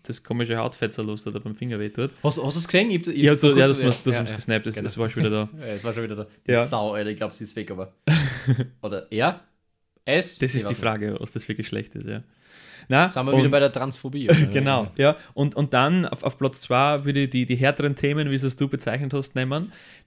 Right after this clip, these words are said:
Speaker 1: die
Speaker 2: Oder
Speaker 1: brauchen
Speaker 2: heiklen Themen, wie auch
Speaker 1: heikleren
Speaker 2: immer,
Speaker 1: Themen,
Speaker 2: ja.
Speaker 1: genau, die brauchen natürlich mehr Vorbereitung, aber das waren dann einfach Themen, die, da hast du dann einfach was mitgenommen. Also du wa-,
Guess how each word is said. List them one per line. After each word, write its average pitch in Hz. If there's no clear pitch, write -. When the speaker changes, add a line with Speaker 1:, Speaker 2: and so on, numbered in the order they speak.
Speaker 1:
die 135
Speaker 2:
Oder 92
Speaker 1:
brauchen 123
Speaker 2:
heiklen 104
Themen, 104
wie -
auch -
Speaker 1:
heikleren 123
Speaker 2:
immer, 107
Speaker 1:
Themen, 143
Speaker 2:
ja. 147
Speaker 1:
genau, 120
die 127
brauchen 123
natürlich 147
mehr 127
Vorbereitung, 135
aber 117
das 123
waren 131
dann 135
einfach 117
Themen, 127
die, 120
da 123
hast -
du 139
dann 123
einfach 117
was 113
mitgenommen. 117
Also 110
du 113
wa-, 113